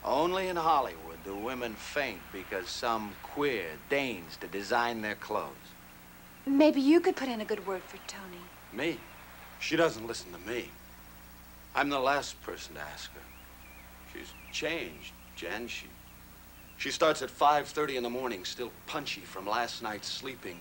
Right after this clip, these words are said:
Speaker 1: pills. So she takes a red pill to pep herself up, and at midnight she's still flying.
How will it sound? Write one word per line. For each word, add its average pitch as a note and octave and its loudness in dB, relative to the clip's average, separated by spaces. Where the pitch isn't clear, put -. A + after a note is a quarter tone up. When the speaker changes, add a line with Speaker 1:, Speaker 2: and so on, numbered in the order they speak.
Speaker 1:
pills. E2 -14
So A#2 -4
she A#2+ -4
takes D3+ -2
a B2+ 0
red C#3 2
pill F2+ -8
to F2 -6
pep B2+ -4
herself A#2+ -4
up, A2 -2
and F#2 -6
at F2+ -6
midnight G2 -4
she's F2+ -8
still G#2 -6
flying. F2+ -4